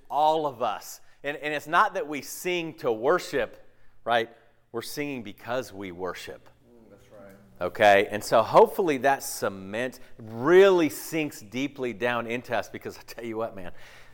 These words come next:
Speaker 1: powerful things happen to people worshiping God. Okay? And so we're taking this time. Turn over to Acts chapter thirteen, okay? And this is hopefully, um, something that is encouraging, exciting. Um, hopefully this is,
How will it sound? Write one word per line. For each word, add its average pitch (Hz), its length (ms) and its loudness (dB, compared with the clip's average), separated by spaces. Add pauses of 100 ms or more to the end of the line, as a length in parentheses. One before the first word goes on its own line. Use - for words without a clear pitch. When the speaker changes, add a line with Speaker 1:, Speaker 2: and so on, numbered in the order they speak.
(340)
Speaker 1:
powerful 131 840 -2
things 101 420 -8
happen 90 560 -8 (340)
to 104 160 -4
people 95 440 -2
worshiping 87 640 0
God. - 480 -4 (420)
Okay? 82 380 0 (300)
And 143 140 8
so 202 120 8
we're 170 120 10
taking 226 320 8
this 196 140 4
time. 208 220 4
Turn 240 220 2
over 269 160 8
to 151 140 0
Acts 143 300 -2
chapter 143 320 -2
thirteen, 143 680 -2
okay? 135 320 2
And 127 80 -4
this 175 120 -4
is 160 120 -10
hopefully, 196 600 2 (300)
um, 151 220 0
something 180 480 -8
that 151 160 -4
is 127 280 -6 (160)
encouraging, 175 760 0
exciting. 175 880 -4 (440)
Um, 127 300 0
hopefully 160 440 0
this 165 240 -6
is, 147 300 -6